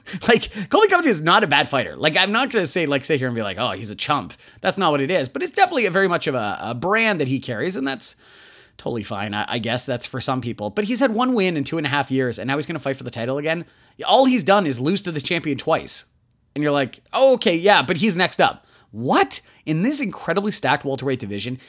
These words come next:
you're gonna give this guy next just sitting around? I do not understand this. This is where, this is where the legitimacy of the sport gets called into question. And, like, you, j-, just because they're like, "There are rankings,"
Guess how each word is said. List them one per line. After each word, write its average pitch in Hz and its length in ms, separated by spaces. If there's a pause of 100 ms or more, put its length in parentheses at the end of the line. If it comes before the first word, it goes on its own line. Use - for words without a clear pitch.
(120)
you're 151 120
gonna 220 140
give 147 240
this 156 140
guy 139 180
next 131 280
just - 220
sitting 143 320
around? 127 440 (360)
I 160 140
do 131 140
not 123 360
understand 110 460
this. 98 140
This 220 180
is 208 140
where, 170 280 (280)
this 214 160
is 185 120
where 185 160
the 165 100
legitimacy 147 540
of 139 40
the 120 60
sport 113 240
gets 135 120
called 120 200
into 113 140
question. 131 480
And, 156 160
like, 147 240
you, 208 160
j-, - 160
just - 240
because 202 300
they're 170 80
like, 151 180 (140)
"There 285 180
are 233 40
rankings," 185 600